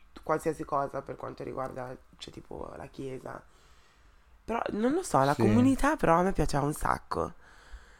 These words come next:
Speaker 1: Perché la domenica erano tutti all'oratorio, poi facevano il tè caldo alla pesca per merenda.
Speaker 2: Alla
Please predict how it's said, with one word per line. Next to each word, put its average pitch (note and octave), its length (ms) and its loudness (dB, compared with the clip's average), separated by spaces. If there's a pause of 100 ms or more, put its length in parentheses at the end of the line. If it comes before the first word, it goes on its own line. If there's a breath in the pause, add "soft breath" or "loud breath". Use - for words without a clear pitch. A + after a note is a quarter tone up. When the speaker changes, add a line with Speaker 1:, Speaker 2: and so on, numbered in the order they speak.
(100)
Speaker 1:
Perché F3+ 260 4
la F#3 120 10
domenica G3 540 4
erano E3 340 6
tutti F3 360 0
all'oratorio, D3+ 1120 4 (720 soft breath)
poi E3 140 -2
facevano E3 480 2
il D3+ 120 -2
tè F3 160 4
caldo D#3+ 460 6
alla D#3+ 200 8
pesca D3 760 4 (1300 soft breath)
per D#3 200 10
merenda. D3 340 8
Speaker 2:
Alla C3+ 120 6